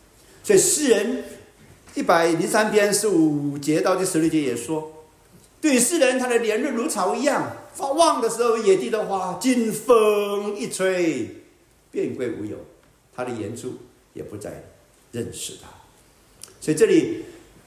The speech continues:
很残酷的讲到我们人的生命的有限，好像青草一样。所以年轻的时候，我们非常的貌美，非常的茂盛。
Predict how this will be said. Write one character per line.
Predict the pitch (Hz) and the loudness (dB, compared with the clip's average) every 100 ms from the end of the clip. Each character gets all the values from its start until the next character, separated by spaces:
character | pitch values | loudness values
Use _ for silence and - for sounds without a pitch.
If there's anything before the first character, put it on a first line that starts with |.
| _ | _
很 | - 175 175 160 151 - | 2 4 4 -2 -6 -4
残 | - 143 156 - | -4 0 -2 -2
酷 | - - 220 | -2 2 4
的 | - - - - - - _ - - | 2 -4 -10 -16 -20 -20 _ -20 -2
讲 | 165 160 | 2 4
到 | 240 196 | 4 2
我 | 143 | 2
们 | 147 165 190 196 | 0 0 -2 -4
人 | 123 151 - | 0 2 4
的 | 190 | 2
生 | - - 180 | 2 2 0
命 | 185 160 | 0 0
的 | 139 123 | 0 0
有 | 117 104 | -4 -2
限， | - 127 - - | -2 -2 -4 -6
好 | 127 | -6
像 | 127 160 | -2 -2
青 | - 170 | -2 -4
草 | 160 90 107 | -4 -8 -10
一 | |
样。 | 113 90 - - - _ _ _ _ _ | -12 -14 -20 -20 -20 _ _ _ _ _
所 | - | 0
以 | 339 | 2
年 | 208 247 381 | 4 2 2
轻 | 381 | 2
的 | 320 | 4
时 | - 311 | 2 0
候， | 277 - - - - | -2 -2 -10 -14 -2
我 | 165 | 2
们 | 196 | 4
非 | 220 | 4
常 | 220 | 4
的 | 214 | 2
貌 | 202 240 196 | 2 2 2
美， | 170 151 151 | 2 0 0
非 | 240 247 | 2 2
常 | - | 0
的 | 202 180 185 | 2 2 2
茂 | 196 160 | 2 0
盛。 | 190 220 | 2 0